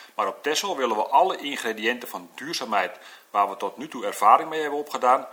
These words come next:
bij elkaar laten komen. Met deze nieuwbouw wil Omring een showcase op het gebied van duurzaamheid en gezondheid neerzetten,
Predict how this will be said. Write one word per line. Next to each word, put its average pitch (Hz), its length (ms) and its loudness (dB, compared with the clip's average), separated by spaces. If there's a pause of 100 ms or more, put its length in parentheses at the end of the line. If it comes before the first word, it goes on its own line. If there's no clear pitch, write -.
(180)
bij 123 120 -6
elkaar 139 380 8
laten 92 240 4
komen. 82 360 -6 (720)
Met 92 160 -14
deze 110 280 0
nieuwbouw 131 420 8
wil 110 120 0
Omring 135 380 -6
een 95 100 -12
showcase 139 760 0
op 110 120 -6
het 101 100 -12
gebied - 340 -14
van 90 200 -10
duurzaamheid 117 640 0
en 107 140 -8
gezondheid 101 500 -4
neerzetten, 90 500 -8